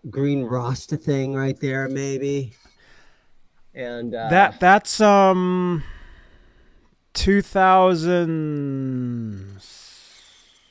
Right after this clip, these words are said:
Speaker 2: six?
Speaker 1: Oh, hey, you're pretty darn close.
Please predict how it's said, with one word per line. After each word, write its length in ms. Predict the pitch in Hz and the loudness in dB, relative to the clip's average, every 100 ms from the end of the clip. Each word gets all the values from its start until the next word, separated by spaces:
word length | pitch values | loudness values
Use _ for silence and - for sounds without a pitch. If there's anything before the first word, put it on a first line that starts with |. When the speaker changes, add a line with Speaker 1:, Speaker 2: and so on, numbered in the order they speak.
| _ _ _ _ _ _ _ _ 110 | _ _ _ _ _ _ _ _ _
Speaker 2:
six? 1500 | 110 _ _ - - _ - - - 131 240 - - - - _ _ _ _ _ _ _ _ _ _ _ _ _ _ _ _ _ _ _ _ _ _ _ _ _ _ _ _ _ _ _ _ - | _ _ _ -20 -20 _ -20 -20 -6 0 0 -2 -18 -18 -20 _ _ _ _ _ _ _ _ _ _ _ _ _ _ _ _ _ _ _ _ _ _ _ _ _ _ _ _ _ _ _ _ -6
Speaker 1:
Oh, 220 | 120 131 | -2 0
hey, 240 | 120 139 | 0 -2
you're 180 | 135 131 | 0 -2
pretty 280 | - 156 143 | -2 -2 0
darn 260 | 135 131 | 0 -2
close. 580 | 123 131 120 98 - - | -4 -4 -4 -4 -12 -18